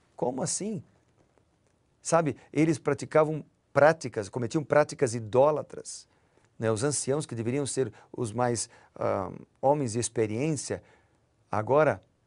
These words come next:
a-, agindo em, em, em pecado, nas trevas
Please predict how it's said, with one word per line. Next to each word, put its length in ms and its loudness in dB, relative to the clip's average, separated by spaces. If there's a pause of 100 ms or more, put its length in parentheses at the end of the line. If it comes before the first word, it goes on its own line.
(680)
a-, 100 0 (200)
agindo 500 -4
em, 400 -6
em, 320 -8 (180)
em 220 -10 (140)
pecado, 680 2
nas 340 -6
trevas 680 -2